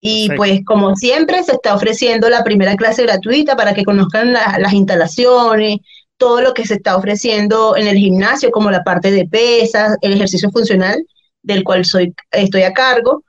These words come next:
Speaker 1: eh, la parte de baile, de twerk con la profesora Feña, y, y la, y todas las actividades que se van incorporando.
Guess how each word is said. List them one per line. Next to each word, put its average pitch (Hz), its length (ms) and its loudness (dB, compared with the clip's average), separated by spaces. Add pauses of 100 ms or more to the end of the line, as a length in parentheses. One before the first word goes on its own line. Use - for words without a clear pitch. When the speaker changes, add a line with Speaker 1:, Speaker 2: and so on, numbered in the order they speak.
(180)
Speaker 1:
eh, 208 420 0
la 196 120 0
parte 196 240 -2
de 214 180 2
baile, 247 420 2
de 214 100 2
twerk 233 280 0
con 214 140 -2
la 196 80 0
profesora 190 480 -4
Feña, 233 480 0 (1000)
y, 233 640 0
y 254 80 0
la, - 160 -2
y 269 120 0
todas 302 320 2
las 359 180 2
actividades 254 300 0
que 320 120 -2
se 285 140 0
van 214 220 0
incorporando. 196 720 0